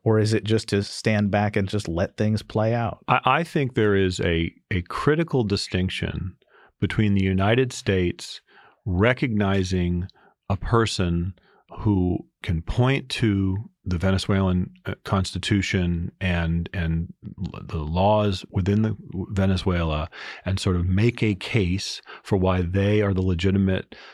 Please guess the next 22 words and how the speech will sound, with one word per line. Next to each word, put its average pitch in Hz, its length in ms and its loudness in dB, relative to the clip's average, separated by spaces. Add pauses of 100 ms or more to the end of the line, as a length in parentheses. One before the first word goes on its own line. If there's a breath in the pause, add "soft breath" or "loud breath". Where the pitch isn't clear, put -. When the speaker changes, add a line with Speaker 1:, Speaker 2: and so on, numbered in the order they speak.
(160 loud breath)
Speaker 2:
uh, 85 100 -2
why 87 160 0
he 107 180 2
or 101 60 4
she 98 260 2
is 90 100 0
the 92 80 0
legitimate 95 640 0
leader 92 360 0
of, 90 300 -2
of 95 120 -2
Venezuela, 85 420 0
in 82 60 0
this - 140 -2
case, 87 200 -4 (140)
uh, 82 80 -2
Juan 82 280 -4
Guaido, 80 480 -2 (500 loud breath)
uh, 80 320 -2 (120)
versus 87 420 -2
Nicolas 85 340 -4
Maduro. 78 520 -4